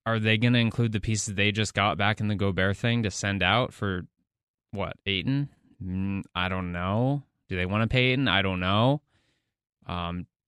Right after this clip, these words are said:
does Kyrie's situation get thrown into this? So I, I think they're relying on third and fourth teams to get involved here,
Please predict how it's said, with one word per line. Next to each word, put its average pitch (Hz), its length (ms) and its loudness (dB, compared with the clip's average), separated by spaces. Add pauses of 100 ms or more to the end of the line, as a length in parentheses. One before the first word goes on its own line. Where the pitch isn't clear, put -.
(180)
does 110 140 -2
Kyrie's 127 480 4
situation 123 600 0
get 120 260 0
thrown 123 220 2
into 123 180 0
this? 131 220 0
So 110 200 2
I, 82 300 0
I 110 40 0
think 135 300 0
they're 143 160 2
relying 107 600 4
on 95 340 -2
third 110 380 0
and 104 140 0
fourth 104 420 -6
teams 101 400 0
to 107 80 -10
get 98 180 2
involved 95 480 0
here, 123 320 2